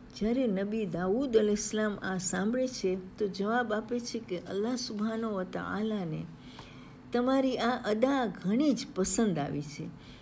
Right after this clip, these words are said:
એટલે તમારા બારામાં આ વહી નાઝિલ થઈ છે. બસ અલ્લાહ સુબ્હાનહુ વ તઆલા આપણને બધાને તૌફીક આપે કે અલ્લાહના ઇમ્તિહાન ઉપર આપણે રાજી રહીએ.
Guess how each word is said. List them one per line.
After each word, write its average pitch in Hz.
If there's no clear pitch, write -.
એટલે 254
તમારા 247
બારામાં 208
આ 196
વહી 190
નાઝિલ 160
થઈ 143
છે. 143
બસ 233
અલ્લાહ 240
સુબ્હાનહુ 240
વ 202
તઆલા 202
આપણને 220
બધાને 214
તૌફીક 214
આપે 147
કે 240
અલ્લાહના 247
ઇમ્તિહાન 220
ઉપર 226
આપણે 196
રાજી 185
રહીએ. 135